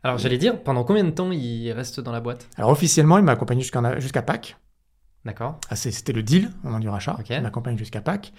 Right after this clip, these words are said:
Speaker 2: Et maintenant, j'en ai, c'est parce qu'on s'entend bien qu'il continue de m'accompagner.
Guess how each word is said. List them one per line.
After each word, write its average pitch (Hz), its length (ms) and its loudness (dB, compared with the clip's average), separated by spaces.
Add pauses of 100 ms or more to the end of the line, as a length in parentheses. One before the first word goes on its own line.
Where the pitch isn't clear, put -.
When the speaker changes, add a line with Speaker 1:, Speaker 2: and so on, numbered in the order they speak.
(320)
Speaker 2:
Et 123 80 0
maintenant, 131 420 6
j'en 135 140 0
ai, 117 140 -2
c'est - 120 -14
parce 117 140 -4
qu'on 147 100 -4
s'entend 123 280 -2
bien 151 180 4
qu'il 160 100 -2
continue 131 220 -2
de 143 60 0
m'accompagner. 123 460 -4